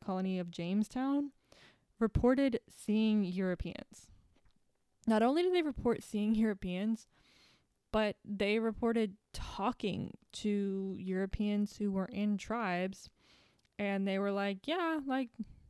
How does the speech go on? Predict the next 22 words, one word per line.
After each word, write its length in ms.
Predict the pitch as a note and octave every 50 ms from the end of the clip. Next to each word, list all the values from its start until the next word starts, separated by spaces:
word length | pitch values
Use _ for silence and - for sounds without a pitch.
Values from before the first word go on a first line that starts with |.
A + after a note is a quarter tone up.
| _ _ _ _ _ _ _ _ _ - _ _
I'm 260 | F3+ G3 G#3+ A#3 A#3+
a 40 | B3+
European, 680 | C4 C4+ C#4+ C#4+ C#4+ C#4 - D4 D4 C#4 B3+ A#3+ A#3+ A#3+
and 140 | A#3 A3 G#3+
I 140 | G#3+ A3+
just 360 | A3+ A#3 A#3+ A3+ - - - -
live 320 | F#3+ F#3 F#3+ G3 G#3+ A3
in 100 | B3 A#3+
this 180 | B3 B3 - -
tribe, 500 | - C4 B3+ A#3+ A3+ G#3 G#3 G3+ G3 G3
and 260 | G3 G3 F#3+ F#3+ F#3
that's 340 | F#3 G3 A3+ A3+ - - -
life." 600 | A3+ A3+ G#3+ F#3+ F#3 F#3+ G3 G#3 - - - - -
<laughs> 40 | - - _ _ _ _ _ - - - - - - - - - _ _ _ _
And 480 | - A3 A3 A3 A3+ A3+ A3+ A3 A3 G3+ _
so 320 | - - - A3+ A3+ A3+
people 400 | A3 - A#3+ A3+ - B3+ B3 A3
think 260 | G#3+ A3+ A3 G#3+ G#3 G3+
that 420 | G3+ G3+ G3+ G3+ G3+ G3+ G3+ A#3 _ _ _ _ _ _ _ _ _ _ _ _ _ _ _ _ _ _ _
maybe 1000 | - A3 G#3+ G#3+ G#3+ G#3 G3+ G#3+ G#3+ G3+ G#3 G3+ G3 G3+ G3 G3+ G3+ G3+ G3 - -
they 220 | F#3+ - F#3+ F#3+
just 340 | F#3 - - G3+ G#3 -